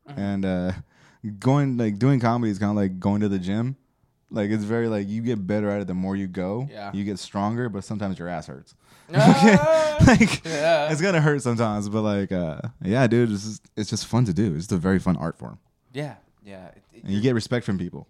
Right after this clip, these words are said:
Speaker 2: Like, that's the, that's another thing is that
Speaker 1: Yeah.
Speaker 2: most of the comics that I'm friends with, uh,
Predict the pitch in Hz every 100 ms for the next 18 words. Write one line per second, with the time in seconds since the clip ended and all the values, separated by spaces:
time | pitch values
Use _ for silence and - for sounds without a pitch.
0 | - 101 104 113 110 113 127 123 131 120
1 | 107 104 101 - 127 - - 120 160 165
2 | 147 151 151 143 123 123 113 107 127 135
3 | 151 165 _ - 101 95 85